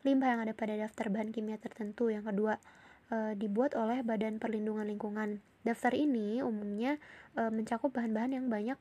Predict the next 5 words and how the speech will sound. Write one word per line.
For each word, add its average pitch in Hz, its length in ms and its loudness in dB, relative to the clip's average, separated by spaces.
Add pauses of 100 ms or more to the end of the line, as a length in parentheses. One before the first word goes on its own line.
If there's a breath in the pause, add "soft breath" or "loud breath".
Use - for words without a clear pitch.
digunakan 208 560 -2
dan 277 240 2
diakui 226 640 0
berbahaya. 214 640 -2 (880)
Nah, 226 80 0